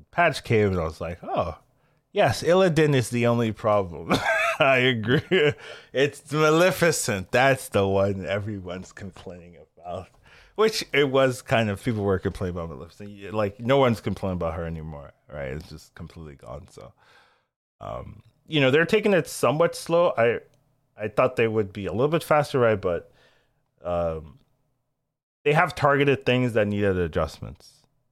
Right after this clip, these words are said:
right? Like, they, they didn't target everything that needed adjustment, but the things they have targeted have needed adjustments. So,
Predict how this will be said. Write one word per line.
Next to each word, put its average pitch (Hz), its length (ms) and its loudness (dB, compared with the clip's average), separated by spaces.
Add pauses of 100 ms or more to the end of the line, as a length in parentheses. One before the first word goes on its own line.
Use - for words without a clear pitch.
(120)
right? 82 320 -4
Like, 101 180 0
they, 120 140 2 (100)
they 95 120 -10
didn't 160 220 2
target 123 280 2
everything 101 560 0
that 80 120 -8
needed 82 180 -10
adjustment, 80 480 -12
but 85 160 -8 (460)
the - 120 2
things 156 280 2
they 151 100 6
have 123 260 4
targeted 107 460 4
have 98 300 4
needed 90 320 4
adjustments. - 760 -4
So, 69 360 -14